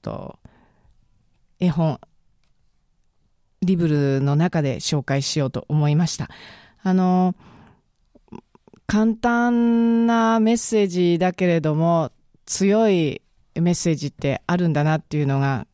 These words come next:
この、えー、絵本を見るとわかります。えっと、世界中を、世界中が歌えばというこの絵本は、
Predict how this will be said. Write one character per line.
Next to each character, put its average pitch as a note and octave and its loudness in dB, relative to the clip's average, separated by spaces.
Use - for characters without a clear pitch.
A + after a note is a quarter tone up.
こ E3+ -2
の、 D3 0
え C3 -6
ー、 E3 -2
絵 E3 2
本 D#3 0
を C#3 0
見 D3+ 2
る C#3 -2
と C3+ -4
わ D3+ -4
か E3+ -2
り D#3 2
ま D#3+ 2
す。 - -8
え F#3 -6
っ - -12
と、 F#3+ -6
世 A3 -2
界 B3 0
中 B3 -2
を、 A#3+ 0
世 A3+ -4
界 B3 0
中 A#3 0
が A3 0
歌 A#3+ 0
え A#3 0
ば F#3+ 0
と E3+ -2
い E3 2
う E3+ -2
こ F3+ -2
の F3 2
絵 F3 2
本 F3 0
は、 E3+ -2